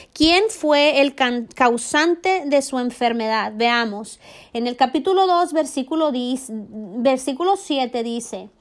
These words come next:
"Entonces salió Satanás de la presencia de Dios e hirió a Job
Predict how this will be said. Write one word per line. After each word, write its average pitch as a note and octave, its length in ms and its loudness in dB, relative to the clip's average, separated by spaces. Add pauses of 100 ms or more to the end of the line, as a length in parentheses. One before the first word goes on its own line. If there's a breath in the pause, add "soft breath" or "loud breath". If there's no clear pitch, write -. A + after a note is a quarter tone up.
(300 loud breath)
"Entonces E4+ 800 0
salió C#4 460 0
Satanás C4 680 -2
de G4 80 2
la F4+ 220 2
presencia F#4+ 720 0
de F#4+ 120 2
Dios A#3+ 580 -4
e B3+ 160 2
hirió B3+ 480 2
a F#4 120 4
Job A#3+ 460 0